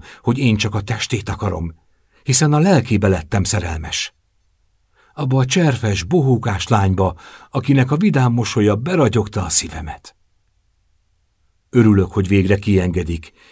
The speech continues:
és új életet kezdhet, de az ő újrakezdése számomra a véget jelenti. Ő hazatér,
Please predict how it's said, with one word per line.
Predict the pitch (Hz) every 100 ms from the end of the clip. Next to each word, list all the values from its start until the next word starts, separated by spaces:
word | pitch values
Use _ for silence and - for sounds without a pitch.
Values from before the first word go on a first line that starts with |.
| _ -
és | 110 -
új | 151 127 110
életet | 127 104 92 87 87 -
kezdhet, | - - - 82 - _ _ _ _ _ _ _ -
de | 113
az | 113 107 -
ő | 156 147
újrakezdése | 139 123 117 117 110 101 104 98 120
számomra | - 107 95 98 104 107
a |
véget | 104 101 85 80 -
jelenti. | 80 71 67 - - _ _ _ _ _ _ _ _ _ _ _
Ő | - 113
hazatér, | 98 101 98 101 104 104 123 -